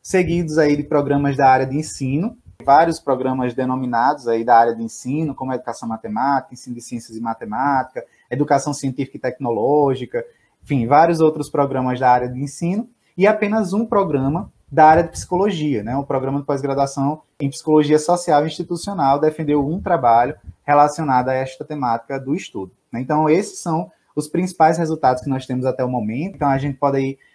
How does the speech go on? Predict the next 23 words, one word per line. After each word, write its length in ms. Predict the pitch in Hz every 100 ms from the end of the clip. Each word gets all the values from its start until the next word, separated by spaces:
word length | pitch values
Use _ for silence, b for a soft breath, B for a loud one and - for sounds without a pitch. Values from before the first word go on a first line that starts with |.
| b
a 80 | -
partir 380 | 147 143 151
dessa 260 | 143 143 143
análise, 540 | 143 131 127 127 117
perceber 680 | 113 156 156 170 135 131 127 b b
que, 120 | - 156
apesar 520 | 160 180 143 160 190
de 80 | 190
termos 460 | - 139 143 135
um 60 | 143
número 340 | 139 139 139
relativamente 640 | 139 208 214 175 151 143 139
significativo, 720 | 143 139 135 123 - 170 185
vinte 180 | 143 139
e 60 |
um 60 | 127
trabalhos, 600 | 123 117 127 175 151 - _ _
mas 180 | 156 160
se 60 |
nós 160 | 185 180
considerarmos 760 | 185 - 165 151 143 143 139
isso 160 | 139 -
daí 320 | 135 131 135